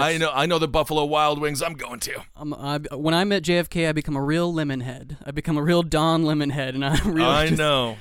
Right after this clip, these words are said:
Speaker 2: I'm savoring it.
Speaker 1: But they literally did something that Alex Jones does, which was play footage from, uh, three years ago to say it was happening today, and it's just insane that they do that. And I know it's just a person of a certain age, but the lead up to the Iraq War, I'll just never forget it.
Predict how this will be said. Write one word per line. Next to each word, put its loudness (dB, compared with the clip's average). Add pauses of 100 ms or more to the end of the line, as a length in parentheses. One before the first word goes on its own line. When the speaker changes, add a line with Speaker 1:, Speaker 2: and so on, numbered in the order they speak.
(120)
Speaker 2:
I'm -4
savoring -2
it. -8
Speaker 1:
But -4
they 0
literally -2
did -6
something -8
that -8
Alex -8
Jones -10
does, -10
which -14
was -10
play -6
footage -10
from, -12 (100)
uh, -12
three -8
years -6
ago -12
to -12
say -12
it -12
was -14
happening -10
today, -14
and -14
it's -16
just -16
insane -8 (480)
that -10
they -8
do -12
that. -10
And -16 (1000)
I 0
know 2
it's -2
just -8
a -6
person -2
of -6
a -4
certain -4
age, -10
but -8
the -8
lead -4
up -6
to -10
the -4
Iraq -6
War, -4
I'll -6
just -10
never -12
forget -18
it. -20